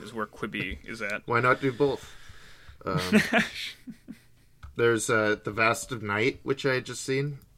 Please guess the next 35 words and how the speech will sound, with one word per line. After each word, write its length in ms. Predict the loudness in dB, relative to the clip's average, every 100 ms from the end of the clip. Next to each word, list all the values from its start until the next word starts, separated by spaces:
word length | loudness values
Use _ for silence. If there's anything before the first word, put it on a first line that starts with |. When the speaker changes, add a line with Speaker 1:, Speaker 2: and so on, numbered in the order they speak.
| -4
Speaker 2:
Um, 340 | 0 0 -4 -10 -16 -18 -20 0
pretty 280 | 6 8 8
interesting 440 | 6 -2 -2 -2
thing 200 | -2 0
that's 220 | 0 0 -4
taking 280 | -2 0
off 300 | 2 0 -2
on, 480 | -2 0 0 -2 -6 -4
uh, 320 | 0 2 0 -4 -12 -20 _ _ -20 _ -4
it's 160 | -2 -2
skipping 500 | 2 2 4 4 4 0
all 260 | 2 4
of 100 | 2
the 240 | 4 4 4
influences 800 | -2 0 0 0 -2 -4 -4 -4
of 120 | -6
T 160 | -4 0
V 200 | 0 0
sci-fi 600 | -2 -2 -2 -2 -2 0
the 100 | -2
last, 400 | 0 0 -2 -8
like, 220 | -8 -2
thirty, 260 | 0 0 -2
forty 320 | -2 -2 0
years 400 | -2 -2 -6 -14 -20 -20 -18 -10
and 140 | 0
going 280 | 2 2 0
straight 460 | -4 2 4 2
into 560 | -4 -8 -6 -4 -2 -2 0
Orson 380 | -2 -2 -6
Welles' 460 | -2 0 0 -4 -12 _ _
War 180 | 2 2
of 100 | 2
the 60 | 0
Worlds. 380 | 0 -2 -6